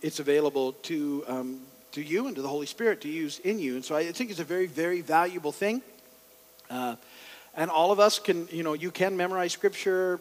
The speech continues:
Um, it doesn't really matter. Some people go, "I can't memorize anymore." It gets a little trickier as you get a little more mature, uh, in age, but it can still be done. And so you just kinda have to work at it a little harder. But it will be worth it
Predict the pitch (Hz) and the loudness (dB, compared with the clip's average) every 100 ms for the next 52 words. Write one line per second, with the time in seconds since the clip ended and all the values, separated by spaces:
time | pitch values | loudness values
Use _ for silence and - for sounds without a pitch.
0 | - 139 135 139 123 131 139 160 147 156 | -2 -2 -2 -4 -10 -14 -4 -2 -2 -2
1 | 156 151 151 151 147 151 151 143 151 147 | -2 -2 0 -2 -4 -6 -8 -4 0 0
2 | 139 151 147 147 151 151 143 151 147 147 | 0 -4 -2 -4 -4 -4 -4 -4 -2 -2
3 | 147 - - - 165 185 180 180 147 - | -2 -8 -18 -6 0 0 0 0 -2 2
4 | 214 214 220 254 330 - 147 135 143 139 | 2 2 -2 -2 -2 -4 -2 -2 -4 -4
5 | 135 - - - - - - 170 160 160 | -6 -10 -20 -20 -20 -20 -6 -6 -4 -4
6 | 156 147 139 185 202 233 - - - 147 | -4 -6 -4 2 4 4 -4 -18 -6 -2
7 | 151 156 156 170 226 277 - 214 233 311 | 0 0 2 8 8 8 4 10 12 10
8 | 175 180 - 165 151 - 147 143 147 - | 6 2 0 -6 -4 -2 -2 2 2 0
9 | - 131 127 151 143 139 139 - 151 139 | -8 -8 -4 -2 0 -2 -6 -4 -2 0
10 | 143 151 131 131 - 123 127 127 123 131 | -2 -2 -4 -4 -2 0 0 -2 -4 -6
11 | 120 302 330 123 139 156 151 147 147 156 | -2 0 0 -2 0 -2 -2 -4 -2 0
12 | 285 - 139 131 | 0 0 0 0